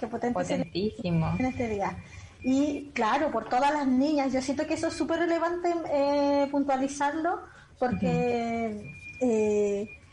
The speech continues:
Speaker 1: eh, sí, eh, se, hasta hace poco igual estaba como un poco,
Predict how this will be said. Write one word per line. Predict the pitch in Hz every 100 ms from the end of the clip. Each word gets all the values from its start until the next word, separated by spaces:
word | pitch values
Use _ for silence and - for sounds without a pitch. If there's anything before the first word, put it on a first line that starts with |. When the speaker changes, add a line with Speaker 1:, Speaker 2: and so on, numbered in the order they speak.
| - -
Speaker 1:
eh, | 208 208 -
sí, | 262 262
eh, | 254 240 -
se, | - 233 226 220 220 214 202 -
hasta | 247 - 247 254
hace | 262 269
poco | 262 262 311
igual | 311 269 285 330 311
estaba | 269 277 285 302
como | 311 285
un | 277
poco, | 285 294 294 285 269 254 247 233